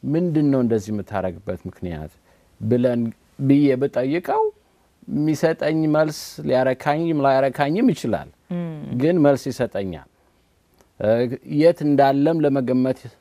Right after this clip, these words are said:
Speaker 1: እችላለሁ ማለት ነው። አይደለም እንዴ? ምን እንደሚያስብ፣
Speaker 2: ም።
Speaker 1: ሁኔታዎችን እንዴት አድርጎ እንደሚገምት እሱ የሆነ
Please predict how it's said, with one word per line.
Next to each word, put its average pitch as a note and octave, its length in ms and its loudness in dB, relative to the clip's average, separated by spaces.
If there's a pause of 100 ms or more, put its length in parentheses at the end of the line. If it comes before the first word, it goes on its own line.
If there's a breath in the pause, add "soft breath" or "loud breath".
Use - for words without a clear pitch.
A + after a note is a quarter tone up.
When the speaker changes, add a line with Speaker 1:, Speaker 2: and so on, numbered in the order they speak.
(240)
Speaker 1:
እችላለሁ A#2 600 0
ማለት G2 320 0
ነው። F#2 100 -6
አይደለም C3+ 360 0
እንዴ? F2+ 180 -4 (580 soft breath)
ምን A#2 280 2
እንደሚያስብ፣ A#2 960 0 (120)
Speaker 2:
ም። - 220 -14 (200)
Speaker 1:
ሁኔታዎችን A#2+ 760 2
እንዴት A2+ 360 0
አድርጎ G#2 320 -2
እንደሚገምት G#2 760 -2
እሱ A#2 180 -8 (720 soft breath)
የሆነ C#3 340 2